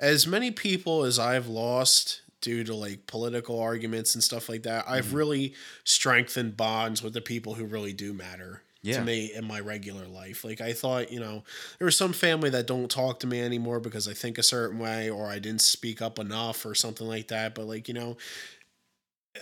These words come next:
Speaker 1: what I lost in them, I gained with so many other people. And,
Speaker 2: Yeah.
Speaker 1: like, what else could I be more thankful for?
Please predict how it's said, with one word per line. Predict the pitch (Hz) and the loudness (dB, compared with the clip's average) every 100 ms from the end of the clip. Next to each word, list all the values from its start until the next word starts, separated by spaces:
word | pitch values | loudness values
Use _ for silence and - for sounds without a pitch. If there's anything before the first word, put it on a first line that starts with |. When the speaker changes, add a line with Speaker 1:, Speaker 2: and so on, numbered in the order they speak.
| - - 240 | -20 -20 -10
Speaker 1:
what | 226 208 | 2 8
I | 214 | 8
lost | 190 202 202 - | 8 6 6 6
in | 170 151 | 4 6
them, | 160 147 127 | 8 8 6
I | 123 | 0
gained | 123 123 123 120 | 0 2 4 2
with | 110 107 | -2 0
so | - | 2
many | 117 113 110 | 2 0 -2
other | 107 104 | -4 -6
people. | 117 110 - 107 | -6 -6 -8 -12
And, | 104 107 | -8 -4
Speaker 2:
Yeah. | 110 117 | 0 0
Speaker 1:
like, | 123 | 2
what | 135 160 | 6 8
else | 175 - | 10 8
could | - | 6
I | 143 131 | 6 4
be | 127 | 2
more | 120 117 | 0 0
thankful | 117 113 107 107 | -2 -4 -6 -14
for? | - 87 65 - | -14 -16 -16 -20